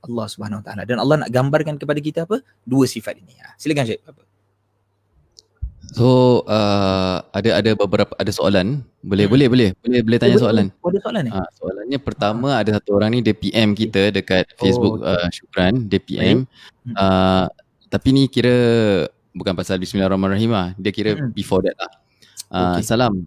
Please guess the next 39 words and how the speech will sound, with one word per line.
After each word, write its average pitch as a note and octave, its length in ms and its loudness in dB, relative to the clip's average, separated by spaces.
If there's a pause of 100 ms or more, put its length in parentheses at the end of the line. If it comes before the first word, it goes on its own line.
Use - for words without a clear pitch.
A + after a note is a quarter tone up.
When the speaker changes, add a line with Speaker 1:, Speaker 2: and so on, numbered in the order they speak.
(140)
Speaker 2:
maaf A2 320 -4
Speaker 1:
Oh. A2 80 -4
Speaker 2:
tanya. A2 320 -2 (160)
Surah A2 240 -6
Al-Fatihah B2 560 -2
Speaker 1:
Hmm. D#3 80 0
Speaker 2:
ni D3+ 80 -2
diturunkan B2+ 560 0
di A2+ 80 2
Mekah A2+ 400 0
kan?" F#2+ 320 -2 (260)
Itu A#2 240 -4
Speaker 1:
Hmm. B2 80 2
Speaker 2:
je. A#2+ 80 2 (840)
Speaker 1:
Oh, B2+ 360 2
dia A2+ 160 -2
tanya, C3+ 320 -2 (320)
Surah A#2 240 0
Al-Fatihah A#2+ 320 -2
ni C#3 120 -2
diturunkan C3 520 -2
di C#3+ 240 -2 (160)
Mekah. - 320 -4 (120)
Speaker 2:
Mekah G2+ 440 -4
kan? F#2+ 200 0 (520)
Speaker 1:
Okey, G#2+ 280 -10
ha, G#2 80 -6
ha. G2 120 -6 (320)
So, C3 160 2
jadi, C#3 520 2
uh, A2 640 -6
apa C3+ 120 -10
ni? F3+ 160 -6 (480)
Speaker 2:
Ada A2+ 400 4
Speaker 1:
Majoriti-, - 80 -4
Speaker 2:
khilaf A2+ 240 4
ke - 80 -6
macam - 200 -8
mana? - 180 -20